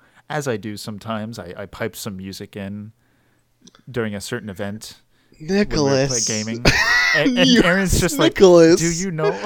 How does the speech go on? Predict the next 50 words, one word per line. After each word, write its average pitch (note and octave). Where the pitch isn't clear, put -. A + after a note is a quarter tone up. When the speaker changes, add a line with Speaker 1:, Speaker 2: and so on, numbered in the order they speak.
Speaker 1:
<laughs> D#3+
Do F3+
you F#3+
know?" E3
And F3+
I'm D#3
like, D#3
"What G3+
do G3
you A3+
mean? A#3+
Isn't C3+
this D#3
the?" A#4
And -
it's D3
like, D#3
"That C3+
is C#3
the C#3
<laughs> -
Nazi." -
I'm G3
like, G#3
"What E4+
are G#4+
you G#4+
talking E4
about? D#3
I B3+
Googled C4+
it, G#3+
Speaker 2:
Nick. C#4+
Speaker 1:
man." G#3+
You F#3
can't A#4+
Speaker 2:
Nick. -
Speaker 1:
find C#4
it. A2
You D#3+
cannot G3
find A#2+
a C#3+
regular D3
version C3
of A#2+
the A#2
German A2+
national G2
anthem. -